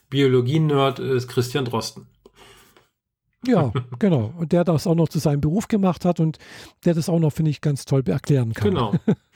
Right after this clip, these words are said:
Speaker 1: Also wenn man sein, äh, sein Nerdtum zum Beruf machen kann, ist es sowieso das Beste.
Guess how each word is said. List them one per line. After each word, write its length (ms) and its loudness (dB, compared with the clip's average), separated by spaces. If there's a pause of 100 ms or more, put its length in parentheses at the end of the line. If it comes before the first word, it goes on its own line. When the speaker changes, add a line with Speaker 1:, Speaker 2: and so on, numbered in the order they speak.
(340)
Speaker 1:
Also 200 -4
wenn 120 0
man 100 4
sein, 380 -2
äh, 280 -4
sein 320 -2
Nerdtum 560 0
zum 140 -2
Beruf 320 0
machen 240 0
kann, 200 -2
ist 140 0
es 40 -8
sowieso 380 -2
das 120 -2
Beste. 400 -12